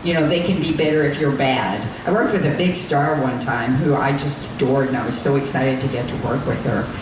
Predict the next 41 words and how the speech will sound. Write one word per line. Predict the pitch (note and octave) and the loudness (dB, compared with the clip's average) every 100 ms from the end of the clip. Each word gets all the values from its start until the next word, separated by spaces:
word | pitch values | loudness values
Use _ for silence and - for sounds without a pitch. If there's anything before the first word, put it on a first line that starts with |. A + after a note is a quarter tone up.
| - - - | -10 -8 -2
And | D3+ D3+ | 2 2
then | D#3 D3 C#3+ C#3 C3+ - - - - | 2 2 4 2 0 -6 -12 -12 -6
she | - - F#3+ | -2 0 2
just, | F3+ E3+ C#3 - - - - - | 2 2 0 -4 -12 -14 -12 -6
she | - G#3 | -2 0
took | G3+ G#3+ F3 | 2 2 0
it, | F3 - - D3+ - - - - | 0 -2 -2 -6 -10 -14 -16 -6
whichever | F3+ A3 F#3+ F3+ F3+ F#3+ F#3 - - | 0 2 2 0 0 2 0 0 0
character, | G3+ E3+ E3+ E3 D3+ D3 C#3+ - - - | 2 2 0 0 2 2 0 -2 -8 -6
there | E3 | 0
would | E3 D#3+ | 2 2
be, | - D#3 D3+ - - - | 2 2 2 0 -8 -2
there | D3+ | 0
would | C#3+ | 2
be | C#3+ | 2
your | D#3 F3 | 2 2
part | F3+ D3+ D3+ C#3 | 2 2 2 0
and | A#2 B2+ | -2 -2
my | D3 D3+ | 0 0
part | - C#3+ C#3+ | 0 2 0
and | B2 - | -2 -4
her | C#3+ - | -4 -4
part | D3 C#3 B2+ | -2 0 2
and | G#2+ | 2
his | C3+ C3+ | 2 0
part | - C3 B2 | 0 0 0
and | G#2+ | 0
his | B2 C3 | 2 0
part, | - C3+ B2+ - - - C3+ | 0 0 0 -2 -8 -8 0
and | C#3 | 0
she | - F3 E3+ | 2 2 2
would | C3+ | 2
take | - D3+ C#3+ | 0 0 0
your | B2+ B2 | -2 -2
best | C#3+ C#3 - | 0 0 0
scene | - C3+ B2 | 0 2 0
and | A2+ | -2
try | - B2 | -2 -2
to | A#2+ | -2
ruin | A#2 B2 A#2+ | 0 0 0
it. | G#2 | 0